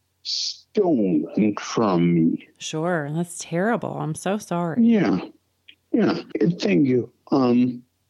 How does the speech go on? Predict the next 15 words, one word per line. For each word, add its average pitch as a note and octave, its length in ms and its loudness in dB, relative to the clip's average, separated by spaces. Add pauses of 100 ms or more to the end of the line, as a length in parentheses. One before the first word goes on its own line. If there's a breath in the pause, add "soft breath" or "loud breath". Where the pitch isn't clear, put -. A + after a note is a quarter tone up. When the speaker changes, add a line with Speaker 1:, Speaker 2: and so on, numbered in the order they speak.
(340)
Speaker 1:
oh, D#3+ 420 2 (340)
h-, D#3 480 0 (120)
hot - 920 -4
and C3+ 360 2
cold. G2 680 0 (680 loud breath)
I C#3+ 320 2
was D#3 500 4
not E3 460 2 (180)
able C#3+ 640 4
to - 260 -4
regulate C#3+ 1300 4 (120)
my B2+ 540 4
own C#3 400 4
body C3 920 4
temperature, C3 880 0